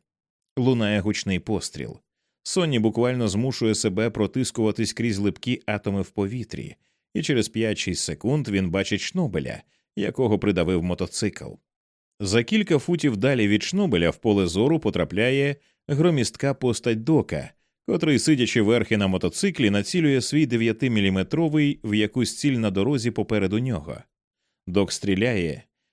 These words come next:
і з цівки пістолета виривається червоне полум'я. Здається, він іще в житті не був таким схвильованим і ні на що не здатним.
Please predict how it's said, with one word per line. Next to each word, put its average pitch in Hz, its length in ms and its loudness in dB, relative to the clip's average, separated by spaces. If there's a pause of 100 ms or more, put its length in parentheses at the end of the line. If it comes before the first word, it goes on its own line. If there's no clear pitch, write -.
і 135 140 4
з - 60 -2
цівки 180 320 0
пістолета 139 520 2
виривається 113 600 2
червоне 92 420 0
полум'я. 73 640 -8 (560)
Здається, 147 460 2
він 151 160 2
іще 190 200 2
в 131 80 0
житті 127 380 -2
не 92 120 0
був 110 220 -4
таким 113 340 -4
схвильованим 107 800 -4 (480)
і 190 220 0
ні 160 240 0
на 131 300 0
що 151 460 0
не 123 200 -2
здатним. 87 600 -6